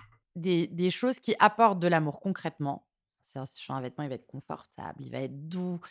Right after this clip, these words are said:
il va être en matière recyclée. Euh, et puis, il va y avoir un message d'amour dessus. Ça va être soit un cœur, soit un message d'amour. Donc, le fait de le porter, ça diffuse de l'amour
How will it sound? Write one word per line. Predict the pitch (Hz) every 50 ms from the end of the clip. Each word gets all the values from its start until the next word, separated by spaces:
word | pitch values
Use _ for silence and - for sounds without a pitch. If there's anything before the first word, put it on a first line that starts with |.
| - - - _ _ -
il | 165 151
va | 147
être | 143 - - 147
en |
matière | 139 135 135 - - 135 135 143
recyclée. | 151 139 - - - 180 - - - 165 156 156 156 156 151 156 165 - _ - - - _ - - _ _ - 147
Euh, | 143 143 143 143 139 143 139 139 139 113 - - _ _ _ _ _ _ _ _ _ _ _ _ _ _ _ _ _ _
et | - 175
puis, | 165 - - 190
il |
va | 160 151
y | 147
avoir | 151 151 147
un | 151 151
message | 151 147 - 165 156 143 143
d'amour | 147 143 147 156 143 156
dessus. | 165 185 - - - - 160 156 139 _ _ _
Ça | _ - 147
va |
être | 139 -
soit | - 139
un | 131 143
cœur, | 147 - - 160 151
soit | - - 156
un | 147
message | 147 151 - 160 151 143
d'amour. | 170 175 165 156 151
Donc, | 151 147 151 143
le | 165 147
fait | - - 208 202 175
de | 160 165
le | 156
porter, | - - 147 - _ - 170 170
ça | - - - - 160 160
diffuse | 156 151 156 147 - - 160 151 147
de | 151 165
l'amour | 165 165 175 170 156 151 143 - _